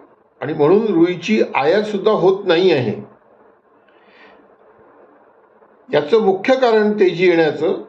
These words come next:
सरकीच्या भावात वाढ झालेली आहे. चार हजार रुपये क्विंटलपर्यंत सरकी गेली आहे, जी तीन हजार, तीन हजार दोनशे पर्यंत खाली आली होती.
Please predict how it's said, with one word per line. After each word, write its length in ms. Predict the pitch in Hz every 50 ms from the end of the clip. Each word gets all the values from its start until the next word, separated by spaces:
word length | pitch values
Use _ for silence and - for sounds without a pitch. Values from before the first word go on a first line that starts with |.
| - -
सरकीच्या 600 | - - 170 165 165 165 - 226 214 - 247 240
भावात 360 | 202 175 165 175 190 190 190
वाढ 200 | 185 143 135 143
झालेली 480 | 147 135 120 117 110 107 95 - 98 -
आहे. 40 | - - - - _ _ _ _ _ _ _ _ _ _ _ _ _ _ _ _ _ _ _ _ _ _ _ _ _ _ _ _ _ _ _ _ _ _ _ _ _ _ _ _ _ -
चार 280 | 156 143 156 185 208 214
हजार 500 | 196 139 107 131 135 131 160 196 208 196
रुपये 420 | 190 190 - 208 208 202 202 202
क्विंटलपर्यंत 880 | 208 175 170 170 170 - 202 202 196 196 - 175 170 180 185 180 175 190
सरकी 440 | 190 - - 147 143 143 160 180
गेली 280 | 175 165 156 156 165 180
आहे, 120 | 175 170
जी 80 | 165 180
तीन 300 | 180 - 170 160 165 165
हजार, 180 | 156 160 165 165 165 165
तीन 100 | 160 147
हजार 260 | 156 151 160 160 156
दोनशे 340 | 143 147 143 143 139 151 156
पर्यंत 320 | 139 143 143 147 143 147 156 147 -
खाली 200 | 127 127 127 123
आली 160 | 117 110 107
होती. 340 | 104 98 98 - - -